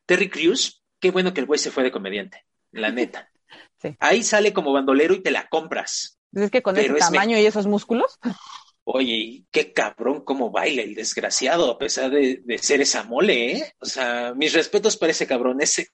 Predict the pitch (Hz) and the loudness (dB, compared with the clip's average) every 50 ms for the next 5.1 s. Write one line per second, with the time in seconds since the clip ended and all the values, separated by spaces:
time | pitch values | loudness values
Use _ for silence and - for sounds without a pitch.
0 | _ _ _ - 185 190 185 185 - - 165 131 139 156 156 147 175 - - 131 | _ _ _ 0 2 2 4 2 2 2 4 4 4 2 2 0 -2 -2 -2 -4
1 | 120 120 117 123 135 151 156 - - - 180 185 - 185 220 240 233 202 214 208 | -4 -4 -4 -4 -4 -4 -2 -4 -4 -4 -4 -4 0 2 2 2 4 2 2 2
2 | 190 - 214 202 175 147 - 147 - - 135 - - 160 160 165 170 160 - 143 | 2 2 4 4 2 2 -2 -6 -6 -8 -6 0 2 4 4 4 4 2 2 2
3 | 131 135 139 139 165 165 151 135 - 117 - - - - 131 131 135 139 139 139 | 0 2 2 4 4 4 4 2 0 -4 -4 -2 -4 -4 -2 -2 -2 0 0 0
4 | 139 139 139 135 135 - _ _ - 143 131 131 120 120 123 117 117 107 113 117 | 0 0 -2 -4 -6 -10 _ _ 0 2 2 2 4 4 2 2 0 -2 -4 -6
5 | 117 120 | -8 -8